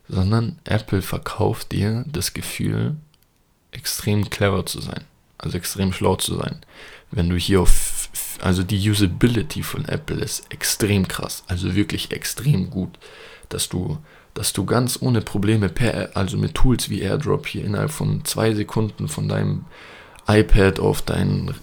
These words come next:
P C was rüberhauen kannst und so weiter. Also, dass, dass das extrem vereinfacht ist und dass das wirklich jeder Depp, sag ich mal, bedienen kann, hat halt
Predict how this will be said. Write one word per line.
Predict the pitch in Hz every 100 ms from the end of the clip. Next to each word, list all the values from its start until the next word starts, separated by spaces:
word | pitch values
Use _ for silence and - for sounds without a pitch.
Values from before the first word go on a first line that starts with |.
| - - -
P | 95
C | - 110 95
was | 90 -
rüberhauen | 98 95 98 95
kannst | - 95 98
und | 92
so | 95 95
weiter. | 107 113 107 101
Also, | 95 95 98 -
dass, | - - -
dass | - -
das | 104 -
extrem | 104 - - 110 123 135 127
vereinfacht | - - - 113 - - -
ist | 110 -
und | 101
dass | -
das | - 92 - -
wirklich | 101 113 117 143 -
jeder | 113 117 107
Depp, | 98 101 101 -
sag | 101 98
ich | -
mal, | 101 98
bedienen | 95 101 113
kann, | 104 104 117 - - - -
hat | 90 -
halt | 95 87